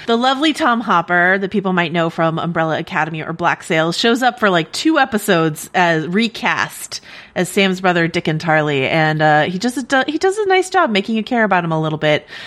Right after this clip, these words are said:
uh, in this episode. So sneaky M V P, Tom Hopper as Dickon Tarly. Who do you have, Richard?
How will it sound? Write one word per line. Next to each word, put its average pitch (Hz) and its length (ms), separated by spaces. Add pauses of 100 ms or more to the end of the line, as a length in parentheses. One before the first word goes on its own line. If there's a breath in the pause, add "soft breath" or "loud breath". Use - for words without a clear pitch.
(160 loud breath)
uh, 160 260
in 165 80
this 156 160
episode. 143 480
So - 120
sneaky 277 360
M 240 80
V 233 140
P, 160 600 (120)
Tom 214 220
Hopper 160 340
as 147 160
Dickon 143 260
Tarly. 131 540
Who 214 240
do 214 80
you 202 240
have, 151 580 (100)
Richard? 123 400